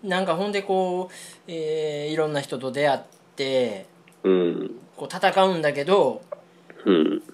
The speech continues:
Speaker 1: 明確にビクトリーとかっていうんじゃなくて、
Speaker 2: うん。
Speaker 1: なんかこう、まあ、自分の中だけでちょっと成長したっていうかさ、
Speaker 2: うん。
Speaker 1: う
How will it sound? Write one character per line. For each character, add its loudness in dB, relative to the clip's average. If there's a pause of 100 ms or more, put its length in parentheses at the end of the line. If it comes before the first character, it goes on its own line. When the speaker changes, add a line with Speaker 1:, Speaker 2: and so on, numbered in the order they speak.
(120)
Speaker 1:
明 2
確 2
に -2
ビ -4
ク -14
ト 0
リ -4
ー -8
と -8
か -6
っ -12
て -8
い -4
う -4
ん -6
じ -4
ゃ -2
な -2
く -4
て、 2 (340)
Speaker 2:
う 6
ん。 4
Speaker 1:
な -6
ん -4
か 0
こ 2
う、 2
ま 0
あ、 -2
自 -6
分 -4
の -2
中 0
だ 0
け -2
で -4
ち -8
ょ -2
っ -10
と -6 (340)
成 -4
長 -6
し -4
た -6
っ -10
て -18
い -14
う -16
か -12
さ、 -10 (540)
Speaker 2:
う 6
ん。 2
Speaker 1:
う -8